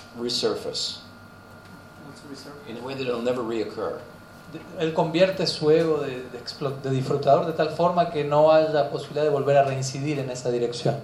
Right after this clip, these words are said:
Speaker 1: Because he turns the enjoying ego into the serving ego.
Speaker 3: Porque él transforma su ego de disfrutador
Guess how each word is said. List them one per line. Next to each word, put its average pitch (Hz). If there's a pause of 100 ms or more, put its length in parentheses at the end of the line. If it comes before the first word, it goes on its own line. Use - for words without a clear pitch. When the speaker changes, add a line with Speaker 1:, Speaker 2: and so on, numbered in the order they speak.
(680)
Speaker 1:
Because 123
he 127
turns 135
the 120 (100)
enjoying 127
ego 110 (960)
into 113
the 101
serving 95
ego. 80
Speaker 3:
Porque 147
él 156
transforma 143
su 139
ego 147
de 135
disfrutador 147